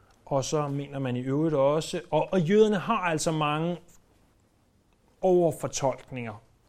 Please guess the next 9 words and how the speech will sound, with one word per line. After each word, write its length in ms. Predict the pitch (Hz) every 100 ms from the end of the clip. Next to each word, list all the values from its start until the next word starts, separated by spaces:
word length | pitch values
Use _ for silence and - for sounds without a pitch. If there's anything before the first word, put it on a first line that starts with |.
| _
af 100 | 151
nogle 160 | 139 127
ting, 280 | - 156 127
og 100 | 143
mange, 360 | 139 143 151 180
mange, 400 | 156 139 139 156 - - - -
øh, 180 | 143 135 127 - _ -
hvor 280 | 156 143
at, 60 | 135